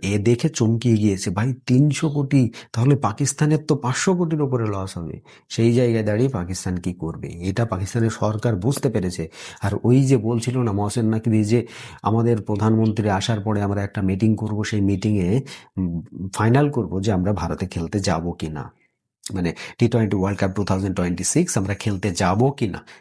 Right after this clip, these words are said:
দেখুন, তোমরা আসুন আর না আসুন, তাতে আমাদের কোনো যায় আসে না। ভিখারি যতই নিজেকে বড় ভাবুক না কেন,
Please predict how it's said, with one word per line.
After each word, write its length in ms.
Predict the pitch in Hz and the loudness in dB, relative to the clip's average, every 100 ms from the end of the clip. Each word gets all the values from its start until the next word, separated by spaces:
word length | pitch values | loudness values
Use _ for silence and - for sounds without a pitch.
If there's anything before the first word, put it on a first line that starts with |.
| - | 0
দেখুন, 240 | 147 147 147 - - _ _ | 2 2 -2 -10 -20 _ _
তোমরা 200 | - 113 113 113 127 _ - _ - | -4 -2 -2 -4 -8 _ -20 _ -4
আসুন 360 | 120 123 - 147 | -2 0 0 0
আর 160 | 127 | 0
না 260 | 110 107 110 | 0 2 2
আসুন, 400 | 127 117 101 101 - _ - | 0 0 -4 -6 -12 _ -6
তাতে 200 | - 107 | -4 0
আমাদের 300 | 104 104 101 | 0 -2 -2
কোনো 200 | 101 104 | -2 -2
যায় 180 | 104 | -2
আসে 200 | 98 - | -4 -6
না। 180 | 98 104 139 _ _ 117 | -8 -10 -14 _ _ 2
ভিখারি 500 | 123 139 135 143 135 | 4 4 2 2 2
যতই 580 | 107 107 135 135 135 135 - _ _ _ | 0 2 4 4 2 -4 -12 _ _ _
নিজেকে 640 | 120 127 120 117 113 110 147 - - - _ | 4 4 4 2 4 2 2 -8 -20 -20 _
বড় 240 | - 107 131 | 2 4 4
ভাবুক 360 | 120 113 113 | 2 0 0
না 80 | 110 | -2
কেন, 160 | 92 | -2